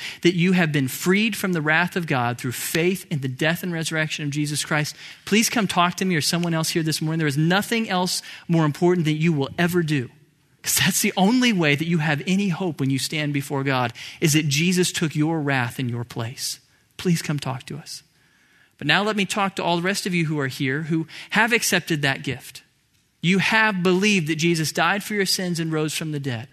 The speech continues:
I, I want you to understand how that fits into Isaiah's message. Here's the list again.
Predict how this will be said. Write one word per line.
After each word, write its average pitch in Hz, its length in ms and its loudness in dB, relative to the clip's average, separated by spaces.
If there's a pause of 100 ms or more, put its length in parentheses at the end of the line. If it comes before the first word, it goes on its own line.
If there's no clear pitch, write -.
(420)
I, 170 120 0
I 196 80 -2
want 208 280 0
you 247 80 0
to 196 240 2
understand 185 460 0
how 165 100 2
that 165 220 2
fits - 300 0
into 175 400 2
Isaiah's 151 520 0
message. 135 460 -2 (200)
Here's 240 220 2
the 220 100 2
list 190 320 2
again. 131 460 -4